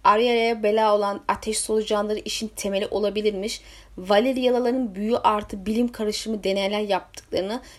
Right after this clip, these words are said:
ve garip canlılar oluşturduklarını biliyoruz gibi bir şey. Belki yeni bir tür falan oluşturduğu ejderha kanı ve bu canlıları vesaire derken bir şekilde becerdiler noktasına geliyor.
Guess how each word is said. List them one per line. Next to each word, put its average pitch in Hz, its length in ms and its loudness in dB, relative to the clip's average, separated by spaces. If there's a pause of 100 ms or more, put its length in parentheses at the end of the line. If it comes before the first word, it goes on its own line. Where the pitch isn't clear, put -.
(140)
ve 196 40 -2
garip 214 420 2
canlılar 214 420 2
oluşturduklarını 196 760 -4
biliyoruz 196 400 0
gibi 202 180 -6
bir 185 40 -10
şey. 226 300 -2 (480)
Belki 240 300 6
yeni 254 280 2
bir 285 100 -2
tür 254 160 -6
falan 247 320 -2
oluşturduğu 226 680 -2
ejderha 214 440 2
kanı 214 340 -2
ve 214 140 0
bu 190 140 -10
canlıları 190 460 0
vesaire 190 420 -2
derken 226 440 -2
bir 202 60 -8
şekilde 190 420 -4
becerdiler 190 600 0
noktasına 156 420 -6
geliyor. 170 480 0